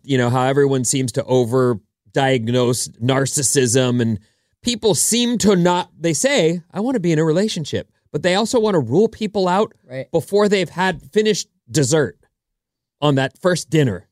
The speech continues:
Speaker 1: They're like, "Oh, this guy's out.
Speaker 2: Yeah.
Speaker 1: That girl's out.
Speaker 2: Right.
Speaker 1: Get me outta here."
Speaker 2: Well, sometimes you're right.
Speaker 1: Sometimes you are, and sometimes
Speaker 2: But sometimes you're being too harsh.
Speaker 1: it's like, come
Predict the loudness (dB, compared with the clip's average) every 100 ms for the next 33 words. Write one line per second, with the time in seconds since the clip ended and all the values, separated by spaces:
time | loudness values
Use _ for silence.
0 | _ _ _ -2 0 2 2 2 0 -2
1 | -4 -2 0 0 0 0 0 0 0 0
2 | -4 -4 -2 -2 -2 -4 -8 -6 -6 -8
3 | _ _ -4 -2 0 2 0 -2 -6 -8
4 | -2 2 2 2 0 0 0 2 0 -2
5 | -10 _ _ _ _ _ _ -4 -2 0
6 | 0 0 0 0 0 0 -2 -2 0 2
7 | 2 2 2 2 2 2 0 0 0 0
8 | -2 -4 -10 -10 -6 -4 0 -2 -2 -14
9 | -20 _